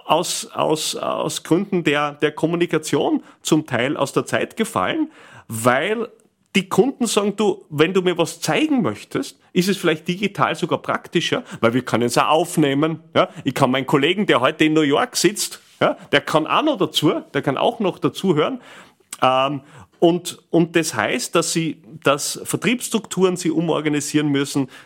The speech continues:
dass man sich überlegen muss, wie, wie, wie schaffe ich trotzdem eine Corporate Culture in einem Unternehmen, wo die meisten Leute nicht mehr regelmäßig, die kommen ja nicht mehr nicht ins Büro, das ist ja auch wichtig, ja, sondern dann halt, wenn's passt und wenn's wirklich notwendig ist.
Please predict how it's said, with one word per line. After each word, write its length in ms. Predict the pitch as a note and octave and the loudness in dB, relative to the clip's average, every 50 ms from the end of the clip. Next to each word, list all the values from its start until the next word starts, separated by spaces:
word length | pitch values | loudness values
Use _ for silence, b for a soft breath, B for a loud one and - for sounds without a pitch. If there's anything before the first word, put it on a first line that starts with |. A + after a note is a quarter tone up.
| B B | B B
dass 180 | B2+ A#2+ - | -2 -2 0
man 80 | - C3+ | 0 0
sich 100 | - - | 0 0
überlegen 440 | C#3+ C3+ C3 B2 A#2 B2 D#3+ D#3+ D3+ | 0 0 2 0 0 0 0 0 0
muss, 260 | D3 D3 C#3+ C#3 - | 0 -2 -2 -2 -4
wie, 280 | C3+ C#3 C#3+ C#3+ B2 | -4 -4 -2 -2 -2
wie, 340 | B2 C3 C3 C3 C#3 C#3 - | -2 -2 -2 -2 -4 -4 -2
wie 140 | B2+ C3+ C3+ | -2 -2 -2
schaffe 320 | - - A#2+ - - D3 | 0 -2 -2 -2 -2 -4
ich 80 | C#3 - | -4 -2
trotzdem 540 | - B2+ D3+ F#3+ - - - - E3 D#3 C#3+ | -2 -2 -2 -2 -2 -4 -2 0 0 0 0
eine 180 | C3+ D3 D3 | 0 0 -2
Corporate 540 | C#3+ - - C#3+ D3+ D#3 D#3+ D3+ C#3+ C#3 - | -4 -2 -2 -2 0 0 0 -2 -2 -4 -6
Culture 520 | - - A2 A#2 D3 - - - C#3+ C#3 - B B B B | -4 -2 0 0 0 0 -2 0 0 -2 -4 B B B B
in 240 | B - D3 C#3 C#3+ | B -2 0 2 2
einem 180 | C3 C3 C3+ C#3 | 2 2 2 0
Unternehmen, 560 | C#3+ C3 - C3+ B2+ C3 B2+ C#3+ D#3 D3 C3+ | -2 0 0 0 0 0 0 0 0 0 -2
wo 100 | B2+ C3+ | -2 -2
die 100 | C#3 C#3 | 0 0
meisten 400 | B2 A#2+ A#2 C3 - - - C3+ | 0 0 0 -2 -4 -4 -2 0
Leute 300 | B2 A#2+ B2 B2+ - C3+ | 0 0 0 0 -2 0
nicht 360 | C3 D3 - - - - - | 0 0 -2 -4 -6 -4 0
mehr 240 | D#3 D#3 D3+ D3+ - B B B B _ | 2 2 2 0 -4 B B B B _
regelmäßig, 840 | - B2 A2+ A#2 C#3 F3 A#3+ B3 B3+ A#3 G#3+ G3 F#3+ F#3+ F#3+ - E3+ | -2 0 2 2 2 2 0 0 -2 -2 0 2 2 0 0 -2 -4
die 100 | D3+ D3+ | -4 -2
kommen 260 | - - G3 G#3 G3 F3 | 0 0 0 2 2 2
ja 60 | E3 | 2
nicht 200 | D#3 D3+ D3+ D3 | 0 0 0 0
mehr 80 | C3 | 2
nicht 560 | B2 B2 C3 F#3+ C#4 D#4 - - - - - - | 2 2 2 2 0 -2 -4 -8 -12 -10 -6 -2
ins 200 | G3 G#3+ - - | -2 -2 0 0
Büro, 280 | - F#3+ F3 A#3 D4 | 0 0 0 0 -2
das 160 | D#4+ D4 D#3+ | -4 -4 -4
ist 120 | D#3 D3+ - | -4 -2 0
ja 160 | C3+ G2+ B2+ | 0 0 0
auch 40 | C#3 | -2
wichtig, 360 | D#3+ - - - - G3+ F#3 | -4 -8 -8 -6 -6 -4 -2
ja, 120 | E3 F3+ | -2 -2
sondern 320 | F3+ - D#3 D#3 D3+ C#3+ B B B B B _ _ _ | 0 0 0 0 0 -2 B B B B B _ _ _
dann 280 | - A#2+ A2+ D#3 G#3+ F3+ | 0 0 2 2 0 2
halt, 320 | D3+ E3+ F#3 F3 F3+ C#3+ | 2 0 0 -2 -2 0
wenn's 260 | C#3+ C#3+ D#3 E3+ - - | 0 0 0 0 -4 -8
passt 460 | - - - D#3+ - - - - - | -6 -4 -2 -2 -2 -2 -2 -2 -2
und 140 | F3 D#3 D3 | -2 0 0
wenn's 260 | D3+ D3 D3+ D3+ - | -2 -2 -2 0 0
wirklich 300 | D#3 D#3 D#3 C#3+ B2 - | 0 0 0 -2 -4 -2
notwendig 560 | B2 C3+ F#3 - - - F#3 F#3+ F#3+ F#3+ F#3+ | -2 -2 -2 -2 -4 -4 -4 -4 -4 -4 -2
ist. 200 | G#3 A3 - - | -4 -4 -4 -8